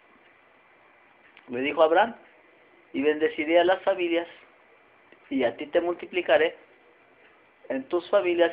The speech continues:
en tu descendencia, como la arena del mar". Ese es el deseo de Dios. Pero también nosotros, al igual que mi mamacita, ella tenía un deseo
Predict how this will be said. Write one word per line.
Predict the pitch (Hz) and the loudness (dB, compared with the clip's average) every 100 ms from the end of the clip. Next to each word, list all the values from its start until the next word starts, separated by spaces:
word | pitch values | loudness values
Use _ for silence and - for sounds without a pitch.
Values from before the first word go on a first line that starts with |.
| - | 2
en | 156 | 0
tu | 160 190 | 0 0
descendencia, | 196 202 190 156 147 147 160 160 | 0 0 0 0 0 -2 -6 -6
como | 135 113 107 | -6 -4 -2
la | 110 | -2
arena | 117 127 131 | -2 -4 -6
del | 143 | -6
mar". | 156 196 - _ _ _ _ - - - - _ _ _ _ _ _ _ _ _ _ - | -8 -10 -12 _ _ _ _ -20 -20 -20 -20 _ _ _ _ _ _ _ _ _ _ -4
Ese | 156 180 | -2 -2
es | - | -4
el | 151 | -2
deseo | 127 120 139 | -2 -2 -2
de | 143 | -2
Dios. | 147 160 175 - - _ _ _ _ _ _ _ _ _ _ _ _ | -2 -4 -6 -12 -20 _ _ _ _ _ _ _ _ _ _ _ _
Pero | - 147 156 | 6 8 10
también | 160 165 214 | 8 2 2
nosotros, | 233 220 233 - - | 6 8 8 4 0
al | 147 143 | 2 4
igual | 160 196 | 6 6
que | 208 | 4
mi | 208 | -2
mamacita, | 208 190 185 - 185 180 - _ _ _ _ _ - - - | 0 0 0 -4 -6 -6 -8 _ _ _ _ _ -20 -16 0
ella | 165 190 | 4 4
tenía | 185 160 165 | 4 2 0
un | 160 | 0
deseo | 143 - 160 | -2 -2 -4